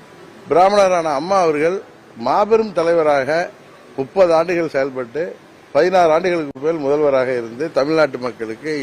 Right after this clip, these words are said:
ஏழை எளிய மக்களுக்கு ஜாதி மத பேதமின்றி செயல்பட்டார்கள். அதான உண்மை. அதே மாதிரி பரிணாம வளர்ச்சி, திராவிடம்னு சொல்ற இடத்துல பிராமண எதிர்ப்பு, கடவுள் மறுப்புங்கிறதெல்லாம் தாண்டி, திராவிட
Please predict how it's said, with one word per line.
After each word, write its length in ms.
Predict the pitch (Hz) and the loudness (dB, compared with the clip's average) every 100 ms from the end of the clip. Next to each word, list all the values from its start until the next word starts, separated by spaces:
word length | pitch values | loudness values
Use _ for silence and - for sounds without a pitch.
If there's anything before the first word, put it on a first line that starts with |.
| 139 | 0
ஏழை 160 | 151 143 | 0 0
எளிய 160 | 127 117 | -2 -6
மக்களுக்கு 420 | 110 117 107 139 139 | -8 -8 -6 -6 0
ஜாதி 240 | 120 135 147 135 | 2 2 0 -2
மத 160 | 120 107 | -4 -4
பேதமின்றி 380 | 113 110 107 131 | -6 -6 -8 -10
செயல்பட்டார்கள். 600 | 107 107 101 90 82 85 - - - | -8 -8 -8 -10 -12 -14 -20 -20 -6
அதான 240 | 135 202 202 | 2 2 2
உண்மை. 240 | 190 196 170 - - - - - - - - - | -4 -4 -4 -8 -20 -20 -20 -20 -20 -20 -20 -2
அதே 120 | 165 202 | 2 4
மாதிரி 160 | 240 233 | 2 4
பரிணாம 480 | 185 208 240 240 233 214 | 2 2 2 2 2 2
வளர்ச்சி, 300 | 208 180 185 139 | 2 -2 -4 0
திராவிடம்னு 640 | 139 185 196 214 220 220 185 | 4 4 2 0 -2 -6 -6
சொல்ற 180 | 180 175 160 | -6 -4 -4
இடத்துல 300 | 143 147 160 185 180 - - - - - | -6 -2 2 2 0 -4 -18 -20 -20 -2
பிராமண 380 | 147 190 220 208 170 175 | 2 2 2 0 0 0
எதிர்ப்பு, 400 | 180 151 165 180 123 82 - | -2 -4 -4 -2 -2 -4 -4
கடவுள் 360 | 147 180 208 196 160 | 0 2 2 -2 -2
மறுப்புங்கிறதெல்லாம் 840 | 165 160 185 180 175 170 190 208 160 | -2 -2 -6 -2 2 2 2 0 2
தாண்டி, 420 | 156 175 160 170 196 - - - - - - - - - - - _ - - 117 | 2 0 -4 -6 -8 -12 -20 -20 -20 -20 -20 -20 -20 -20 -20 -20 _ -20 -14 -4
திராவிட 380 | 156 190 196 | 2 4 4